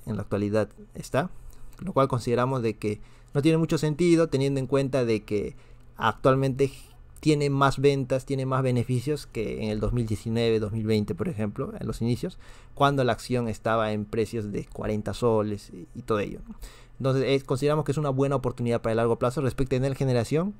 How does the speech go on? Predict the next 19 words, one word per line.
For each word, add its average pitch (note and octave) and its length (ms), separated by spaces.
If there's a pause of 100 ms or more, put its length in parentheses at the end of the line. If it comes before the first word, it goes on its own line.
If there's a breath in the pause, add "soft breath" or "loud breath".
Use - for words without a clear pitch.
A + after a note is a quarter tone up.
(100)
consideramos B2+ 500
que - 180
aún C#3 260
tiene C3 200
potencial, A2+ 580
es A2+ 180
más, A2 220
para - 220
el - 120
corto B2+ 280
o A#2+ 40
mediano A#2 320
plazo B2 240
podría A2 280
ser A2+ 300 (280 loud breath)
todavía C3 380
una B2 300
interesante A#2 720
alternativa. D#3 600